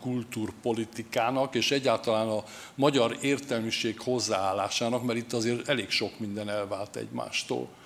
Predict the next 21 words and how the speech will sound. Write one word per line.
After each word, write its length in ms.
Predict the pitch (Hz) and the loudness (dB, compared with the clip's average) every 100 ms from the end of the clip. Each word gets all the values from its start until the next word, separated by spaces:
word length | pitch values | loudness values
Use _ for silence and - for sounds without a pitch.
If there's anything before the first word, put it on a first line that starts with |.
| - - - - - - - - | -20 -20 -20 -20 -20 -20 -20 -8
Még 260 | - 175 139 | 4 6 8
valamit 320 | 123 113 113 | 6 4 2
hozzá 380 | 117 113 104 101 | 0 2 2 2
kell 160 | 113 | 2
azért 320 | 101 107 98 - | 2 2 0 0
tennem, 340 | 107 107 113 | -2 0 -2
hogy 120 | 113 | 0
sajnálatos 640 | - 156 180 143 120 117 | 2 4 6 4 4 0
módon 300 | - 131 123 | 2 2 4
ezek 280 | 113 107 - | 2 2 0
a 60 | 107 | -2
filmek, 480 | - 120 127 127 120 | 2 2 4 4 4
ahogy 200 | 113 117 | 4 4
az 120 | 113 | 2
már 180 | 117 110 | 2 2
a 80 | |
múltkori 640 | 113 143 139 - 104 98 98 - - - - - - | 2 2 2 2 2 2 -2 -8 -20 -20 -20 -20 -6
<clears throat> 600 | - 139 127 - - - | 0 0 0 -4 -12 -6
megmozduláson 880 | 127 120 120 107 113 101 104 110 | -2 0 2 2 4 4 4 2
is 180 | 107 - | 4 2
kiderült, 640 | - 107 113 110 127 135 | 2 2 4 6 4 4